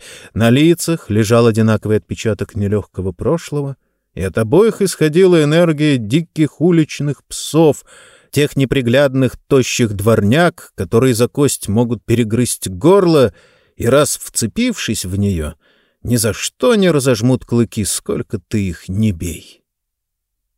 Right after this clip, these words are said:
Немногочисленная команда бесшумно и исправно делала свое дело —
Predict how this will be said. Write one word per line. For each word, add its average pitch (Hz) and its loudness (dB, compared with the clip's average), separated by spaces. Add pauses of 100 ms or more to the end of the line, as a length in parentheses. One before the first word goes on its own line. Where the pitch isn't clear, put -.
(540)
Немногочисленная 165 0
команда 185 0
бесшумно 185 -2
и 131 -4
исправно 156 -2
делала 127 0
свое 113 -2
дело — 80 -8